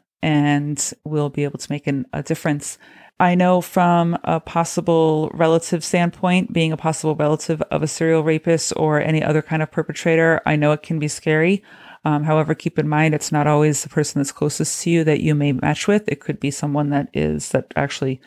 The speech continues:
you don't even know, someone that you don't even have in your, you know, in your scope of, of your daily life. Um, a lot of these cases that I've come across are, they had to go up to the f-,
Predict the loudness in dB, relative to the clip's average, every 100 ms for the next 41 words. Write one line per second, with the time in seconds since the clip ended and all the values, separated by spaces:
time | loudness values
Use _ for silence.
0 | -20 _ 2 4 4 2 2 4 2 0
1 | -2 0 0 0 0 2 2 0 -6 -20
2 | -20 -20 -20 -4 0 2 2 4 2 0
3 | -4 0 2 2 -2 -8 -6 -2 0 -2
4 | -2 -2 0 -2 -2 -2 -2 -6 -10 -20
5 | _ _ -20 -20 _ -2 2 2 2 2
6 | 4 4 2 -2 -12 _ _ -20 -20 -18
7 | -4 -2 -2 -4 -4 0 2 2 2 2
8 | 0 -2 -2 0 0 0 0 -2 0 0
9 | 0 -2 0 2 2 2 0 0 -4 0
10 | 0 2 -2 -2 -4 0 0 -2 -8